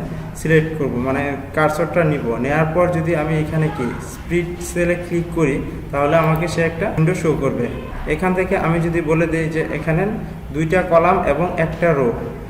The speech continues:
হবে বা তিনটা কলাম হবে একটা রো এর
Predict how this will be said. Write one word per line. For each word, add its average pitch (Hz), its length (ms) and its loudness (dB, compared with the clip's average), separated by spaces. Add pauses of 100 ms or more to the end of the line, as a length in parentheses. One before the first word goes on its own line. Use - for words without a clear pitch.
(220)
হবে 147 220 2 (140)
বা 135 120 4 (380)
তিনটা 190 360 2 (160)
কলাম 151 260 4 (120)
হবে 156 180 2 (160)
একটা 156 200 0 (140)
রো 139 60 2 (100)
এর 147 80 0